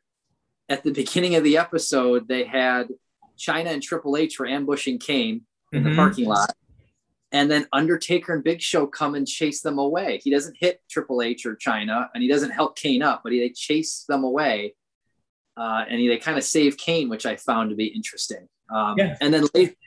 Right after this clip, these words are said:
Speaker 1: then later in the episode, Kane has a title match with Triple H and, and loses when they, they cheat with the sledgehammer again. And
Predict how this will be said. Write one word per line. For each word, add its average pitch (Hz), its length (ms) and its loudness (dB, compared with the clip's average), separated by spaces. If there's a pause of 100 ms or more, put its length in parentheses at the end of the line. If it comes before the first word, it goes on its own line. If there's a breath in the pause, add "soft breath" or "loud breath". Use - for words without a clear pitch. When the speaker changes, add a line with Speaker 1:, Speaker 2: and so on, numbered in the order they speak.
(160 soft breath)
Speaker 1:
then 151 160 4
later 208 260 6
in 156 80 0
the 139 120 4
episode, 135 600 0 (800)
Kane 160 280 -2
has 143 160 -2
a 131 200 0 (160)
title 156 280 0
match 131 240 -2
with 127 120 -6
Triple 135 340 -2
H 151 300 0
and, 117 220 -4
and 120 180 0
loses 127 420 6
when 120 140 2
they, 113 260 0 (140)
they 117 100 4
cheat 131 300 0
with 120 140 -8
the 107 140 -2
sledgehammer 110 600 -2
again. 107 400 -4
And 110 200 -2